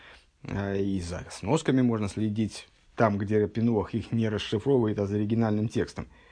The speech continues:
Так вот, мидбар все-таки как мем далит бейс рейш. Приставка мем, мойра алго одам амидабер, указывает на, ан-, п-, в этой форме дибур превращается, глагол превращается в причастие.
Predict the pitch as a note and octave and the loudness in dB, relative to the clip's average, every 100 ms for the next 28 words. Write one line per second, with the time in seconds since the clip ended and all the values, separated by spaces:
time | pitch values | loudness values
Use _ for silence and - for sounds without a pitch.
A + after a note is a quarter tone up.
0 | - - - _ A2+ A#2 C#3 D3 B2+ - | -20 -20 -20 _ 0 2 4 6 4 2
1 | B2+ B2+ C#3 B2 B2 C#3+ G#2+ - - - | 4 6 6 4 6 6 6 0 -16 -20
2 | - - C3+ A#2 A2+ - G2+ A2+ G2+ B2 | -18 -2 2 2 2 -2 0 0 0 2
3 | B2 C3+ G2 F2+ - A2 G#2 F2+ F2+ G2 | 4 4 2 -4 -10 -2 0 0 0 -2
4 | F2+ G#2+ F2+ - - - - - - - | -2 -4 -4 -4 -10 -16 -20 -20 -12 0
5 | A#2 - A2+ - A#2 D#3 B3+ A#3+ A#3 - | 0 2 0 0 -2 0 0 0 -2 -2
6 | B2+ E3 A3 G3+ - D#3 F3 C3+ - D#3 | 2 4 4 2 2 2 2 2 2 2
7 | C#3+ C3+ - C3+ B2+ A#2 A2+ G#2 G#2 D#3 | 2 0 0 0 2 2 2 0 2 0
8 | F3+ - - _ - - - - B2 A#2+ | 0 -6 -20 _ -20 -20 -16 -2 0 4
9 | F#3+ F#3 F3+ E3 C#3+ A#2+ C#3 D#3+ D#3+ D3 | 4 4 4 4 2 2 4 4 2 -2
10 | - B2 B2+ - G#2 G2+ - B2 A#2+ C#3 | -4 0 0 0 0 0 0 -2 2 4
11 | A#2 - F#3+ F#3 A#2 E2+ - _ _ - | 2 4 4 4 2 -2 -6 _ _ -20
12 | - - - A2+ B2+ A#2+ F3 D3+ - _ | -20 -18 -8 2 4 4 4 2 -2 _
13 | - A#2+ A#2 A2+ - C3 A#2 A#2 C3+ D3 | -2 0 2 0 2 2 2 4 4 6
14 | F#3+ B2 A#2 A2+ B2+ A#2 B2 B2+ A#2 C#3 | 2 4 0 2 0 0 -4 -2 0 2
15 | G2 - - - | 2 0 -8 -8